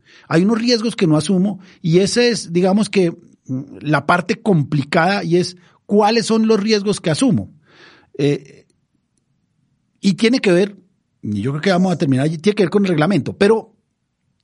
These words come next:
hay otros riesgos que yo no asumo como jugador. Yo asumo que la cancha, aunque no esté, no sea una mesa de billar, pues no tenga pozos, no tenga huecos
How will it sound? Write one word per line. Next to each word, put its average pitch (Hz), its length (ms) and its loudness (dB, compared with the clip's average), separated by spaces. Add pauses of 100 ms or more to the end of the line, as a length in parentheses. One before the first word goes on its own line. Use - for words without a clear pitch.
(140)
hay 208 180 2
otros 277 200 -2
riesgos 262 360 -2
que 175 100 -2
yo 156 140 2
no 202 100 0
asumo 285 360 0
como 117 200 -4
jugador. 120 500 -4 (580)
Yo 139 160 2
asumo 240 340 2
que 196 140 0
la 135 140 0
cancha, 165 560 -2
aunque 131 320 0
no 147 120 2
esté, 180 320 0
no 165 160 0
sea 190 160 0
una 202 240 2
mesa 208 280 0
de 208 100 2
billar, 147 400 0 (280)
pues 131 140 0
no 131 140 0
tenga 180 240 0
pozos, 117 340 0
no 117 100 -2
tenga 151 220 0
huecos 196 460 0